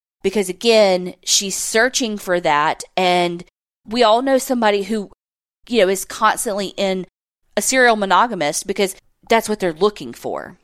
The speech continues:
And it wasn't hard for Josie to find people because she was so great. You know, her friends talk about that she was so empathetic and forgiving and generous and all these things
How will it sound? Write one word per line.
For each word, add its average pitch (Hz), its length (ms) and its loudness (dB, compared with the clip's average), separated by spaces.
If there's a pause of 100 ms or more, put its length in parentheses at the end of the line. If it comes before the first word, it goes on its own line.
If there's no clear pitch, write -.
And 311 100 -2
it 359 60 -2
wasn't 359 300 0
hard 302 180 -2
for 269 120 -6
Josie 247 280 -4
to 240 80 -4
find 311 240 -2
people 277 220 -2
because 262 240 -4
she - 180 -2
was 285 120 -6
so 285 140 -2
great. 277 460 -4
You 254 80 0
know, 254 60 6
her 247 80 4
friends 269 260 0
talk 240 240 -2
about 240 240 2
that 139 140 -4
she 196 100 -2
was 180 80 -6
so 185 120 -4
empathetic 202 680 0
and 156 300 -10
forgiving 240 720 -2
and 147 280 -8
generous 226 580 0
and 160 160 -4 (440)
all 254 160 4
these 233 280 -8
things 226 640 -4